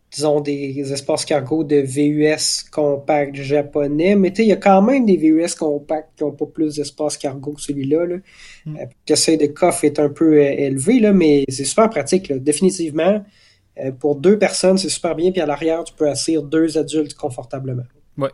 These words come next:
Speaker 2: puis les sièges se rabattent complètement à plat, là. Tu sais, tu mets un niveau, là, puis c'est complètement flat. Ça, c'est rare. Ça, j'aime ça. Tu perds de l'espace, mais c'est plat. Mon O C D est satisfait.
Speaker 1: Ben, en fait, c'est p-, c'est pas que tu perds de l'espace.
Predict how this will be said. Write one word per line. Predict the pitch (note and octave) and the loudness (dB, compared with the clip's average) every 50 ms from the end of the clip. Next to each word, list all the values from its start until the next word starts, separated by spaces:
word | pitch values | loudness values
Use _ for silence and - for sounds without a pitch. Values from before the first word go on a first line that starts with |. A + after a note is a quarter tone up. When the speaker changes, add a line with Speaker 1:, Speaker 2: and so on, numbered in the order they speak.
| _ _ | _ _
Speaker 2:
puis | - | -6
les | C#3+ C#3+ C3+ | -4 -4 -4
sièges | - - D#3 D3+ E3 F3 - - - - | -4 -2 0 0 0 0 -2 -6 -10 -12
se | _ - - | _ -6 -4
rabattent | D3 B2+ B2+ C3 C#3+ - - | -4 -2 -2 -2 -4 -6 -4
complètement | - - G#3+ A#3 A3+ - _ - F#3+ F#3+ E3+ - _ F#3 F3+ E3+ - | -2 0 0 0 0 -6 _ -4 -4 -4 -4 -6 _ -10 -10 -6 -6
à | C#3 B2+ | -8 -8
plat, | - D3+ C#3 C#3 C3 A2 | -6 -6 -6 -6 -6 -6
là. | G#2+ | -8
Tu | - - | -12 -14
sais, | D3+ | -16
tu | C3+ - C3+ | -14 -12 -10
mets | C3 B2+ | -8 -8
un | B2+ C3 | -6 -6
niveau, | C3 C3+ C3 B2 B2 C#3 D#3+ F#3+ F#3+ | -6 -8 -8 -8 -8 -8 -8 -8 -10
là, | D#3+ C#3+ | -12 -12
puis | - - | -14 -16
c'est | - B2+ | -16 -12
complètement | - C3+ - C#3 C3 - C#3 B2+ A#2+ | -12 -12 -12 -12 -12 -10 -10 -10 -10
flat. | - D3 D#3 - - _ _ _ _ - - | -8 -10 -10 -10 -12 _ _ _ _ -20 -20
Ça, | _ - G3+ | _ -8 -8
c'est | F#3 - D3+ B2+ A2 | -6 -4 -6 -6 -6
rare. | G#2 A2 A2 A2 G2+ - _ _ _ _ _ | -6 -6 -6 -6 -8 -10 _ _ _ _ _
Ça, | _ - - - - - F#3 G3 F3 | _ -12 -10 -6 0 2 4 4 4
j'aime | - D3 B2+ A#2+ | 2 0 -2 -4
ça. | - - C#3 A#2+ - - _ | -4 -6 -6 -8 -8 -12 _
Tu | - | -8
perds | - B2+ C3 C3+ | -4 -4 -4 -2
de | C3 | -4
l'espace, | B2 - - B2+ C3 F3 A3 G#3 - | -6 -6 -4 -4 -4 -4 -4 -6 -8
mais | - A#2 G#2+ G#2 G#2 G#2 - _ _ _ _ _ _ _ | -8 -8 -8 -10 -12 -14 -18 _ _ _ _ _ _ _
c'est | _ - B2 | _ -10 -10
plat. | - - C3 B2+ A2+ - - _ _ | -6 -2 0 0 0 -2 -8 _ _
Mon | - A2+ A#2 C3 - | -10 -10 -10 -6 -6
O | C#3+ D3 | -6 -6
C | C#3+ - - C#3 B2 | -6 -6 -8 -8 -8
D | B2 C3+ C#3 C3 A2+ | -8 -8 -10 -10 -12
est | G#2 | -12
satisfait. | - - G2+ - - - - - - _ _ - _ - F#4+ _ _ _ _ _ _ _ _ _ - - _ - _ _ _ _ | -14 -16 -16 -16 -16 -16 -16 -18 -20 _ _ -20 _ -20 -20 _ _ _ _ _ _ _ _ _ -20 -20 _ -20 _ _ _ _
Speaker 1:
Ben, | G#3+ D#3+ D#3 | 0 2 2
en | D3 | 4
fait, | - G#3 | 2 0
c'est | G3 - | -2 -2
p-, | - - - | -10 -14 -16
c'est | - - | -8 -2
pas | - G3+ | 0 0
que | G3 - | 0 -2
tu | - | -8
perds | - - E3+ E3+ D#3 | -2 0 2 2 2
de | C#3 | 0
l'espace. | C3 B2+ - - E3+ C#3 - - | -2 -4 -2 0 0 0 -2 -6